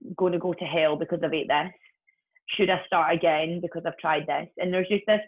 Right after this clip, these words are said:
constant pressure then around what they should be eating. And then obviously they're constantly being fed these messages on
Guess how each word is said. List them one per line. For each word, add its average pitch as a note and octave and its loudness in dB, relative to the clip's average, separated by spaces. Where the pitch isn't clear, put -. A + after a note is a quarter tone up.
constant F3+ -2
pressure F3+ 2
then D#3+ 2
around D#3 2
what F3 2
they E3+ 0
should E3 -6
be D3 -6
eating. E3 -2
And E3+ 0
then E3+ 2
obviously F3 0
they're E3+ 2
constantly F3+ -4
being E3 -2
fed D#3 4
these F3+ 2
messages E3 2
on D#3+ 2